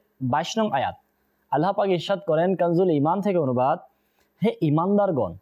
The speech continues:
নিজেদের কণ্ঠস্বরকে উঁচু করো না ওই অদৃশ্যের সংবাদদাতা নবী সাল্লাল্লাহু আলাইহি সাল্লামের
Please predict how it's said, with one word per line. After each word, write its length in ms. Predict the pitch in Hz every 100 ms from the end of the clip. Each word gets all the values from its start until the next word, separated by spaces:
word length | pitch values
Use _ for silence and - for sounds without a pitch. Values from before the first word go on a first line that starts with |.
| _ _ _ _ _ _ 135
নিজেদের 400 | 165 202 247 247
কণ্ঠস্বরকে 840 | 175 175 208 196 208 202 226 226 -
উঁচু 260 | 175 185 240
করো 240 | 196 156
না 320 | 139 139 185 - _ _ _ -
ওই 200 | 233 269
অদৃশ্যের 500 | 165 160 202 - 240
সংবাদদাতা 960 | 226 170 156 165 190 170 151 143 180 202
নবী 260 | 147 151
সাল্লাল্লাহু 460 | 226 214 175 160 160
আলাইহি 240 | 123 143
সাল্লামের 640 | 156 - 151 151 160 220